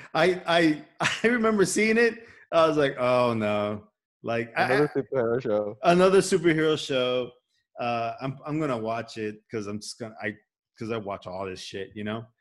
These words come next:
Speaker 1: I love all this shit. So I, I said, "Okay, uh, I'll watch it." And then, like, you get introduced to the Superman type
Speaker 2: Yeah.
Speaker 1: character. And then you're like, "Oh, you know, I guess he's kinda bad." And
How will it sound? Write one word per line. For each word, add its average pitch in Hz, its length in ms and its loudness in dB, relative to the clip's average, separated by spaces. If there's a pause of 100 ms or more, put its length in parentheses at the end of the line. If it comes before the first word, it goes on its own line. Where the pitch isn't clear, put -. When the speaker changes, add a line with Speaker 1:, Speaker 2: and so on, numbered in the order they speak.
(240)
Speaker 1:
I 117 60 -8
love 120 260 -2
all 107 160 -4
this 107 180 -6
shit. - 220 -14 (460)
So 131 400 -4 (100)
I, 123 200 -14
I 127 40 -6
said, 123 340 -6 (160)
"Okay, 107 540 -6
uh, 120 180 -12 (120)
I'll 131 200 -6
watch 98 320 -10
it." 98 220 -10
And 117 260 -8
then, 139 260 -4
like, 123 200 -6
you 120 140 -6
get 127 180 -2
introduced 110 480 -8
to 110 80 -14
the 101 180 -8
Superman 104 840 -10 (160)
type 95 160 -12 (140)
Speaker 2:
Yeah. 104 60 -8
Speaker 1:
character. 98 600 -6 (720)
And 135 140 -4
then 156 160 -2
you're 147 120 0
like, 139 340 0
"Oh, 226 480 -2
you 202 140 -6
know, 196 160 -6
I 185 100 -6
guess 170 200 -8
he's 165 120 -12
kinda 143 220 -6
bad." 120 560 -2
And 107 240 -10